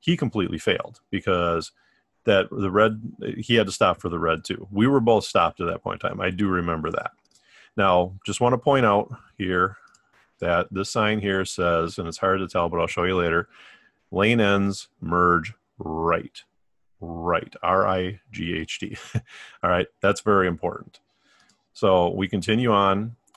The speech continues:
I'm accelerating a-, away from the intersection, you know,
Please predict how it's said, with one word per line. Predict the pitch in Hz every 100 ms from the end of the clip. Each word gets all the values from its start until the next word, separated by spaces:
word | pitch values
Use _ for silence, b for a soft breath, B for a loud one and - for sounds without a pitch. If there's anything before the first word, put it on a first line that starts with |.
| -
I'm | 87 87 92 92
accelerating | - 95 98 98
a-, | 95 - 95
away | 87 92
from | 90 104
the | 95
intersection, | 85 82 87 82 - 87 98 - b b b b
you | 95
know, | 85 78